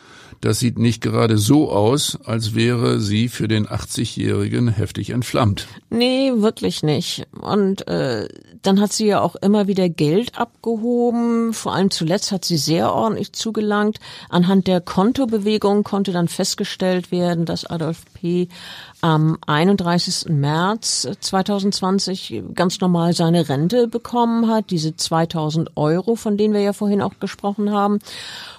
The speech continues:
Speaker 2: Und, äh, dieses Geld hat Cinderella B. sofort fast komplett von seinem Konto abgeräumt. Ja, und als er am zweiten April selber Geld holen wollte, konnte er gerade mal eben diese, äh, vorhin schon genannten zwanzig Euro abheben.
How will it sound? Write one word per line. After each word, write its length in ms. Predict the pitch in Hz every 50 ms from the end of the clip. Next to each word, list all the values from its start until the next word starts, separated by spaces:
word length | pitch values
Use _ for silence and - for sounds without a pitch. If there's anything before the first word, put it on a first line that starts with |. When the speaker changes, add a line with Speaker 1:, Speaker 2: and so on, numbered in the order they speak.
| -
Speaker 2:
Und, 520 | - 208 196 190 180 175 175 175 175 - -
äh, 360 | 190 180 170 165 165 160 165
dieses 640 | 147 143 151 151 180 220 220 247 254 - - - -
Geld 360 | - 156 151 160 196 240 220
hat 120 | 202 196 180
Cinderella 560 | - - 202 190 185 175 175 180 180 175 175
B. 380 | 160 151 165 170 175 196 202 196
sofort 580 | 165 - 170 - - - - 185 190 190 -
fast 560 | - - - - - - 285 - - - -
komplett 460 | - - 208 202 208 - - 214 - -
von 160 | - 190 180
seinem 260 | 185 175 175 175 175
Konto 300 | - - 175 170 185 185 -
abgeräumt. 800 | - - - _ - 208 208 - 202 208 214 226 240 262 - - - - - - - - - - _
Ja, 260 | - - 233 220 160 131
und 260 | 120 143 170 - -
als 160 | 160 175 170
er 80 | 190 120
am 100 | 160 180
zweiten 300 | - - 190 180 160 104
April 260 | 170 - - 185 170
selber 320 | 160 156 143 156 - 190
Geld 240 | 185 196 196 208 208
holen 240 | 220 226 220 226 208
wollte, 400 | 220 220 226 226 220 233 220 214
konnte 380 | - - 190 175 180 190 196
er 140 | - 156 196
gerade 340 | - - 165 156 156 170 185
mal 280 | 180 185 185 190 - -
eben 340 | 156 160 160 170 175 180
diese, 720 | 170 170 160 151 170 180 185 190 180 117 92 - - 123 131
äh, 40 | 196
vorhin 320 | - - 208 196 202 202
schon 160 | - - 202
genannten 480 | 185 196 185 175 180 175 - - 185 190
zwanzig 560 | - - - 147 160 160 - 185 175 - -
Euro 320 | 180 190 196 170 139 123
abheben. 680 | - - 117 - - - 139 - - - 65 - -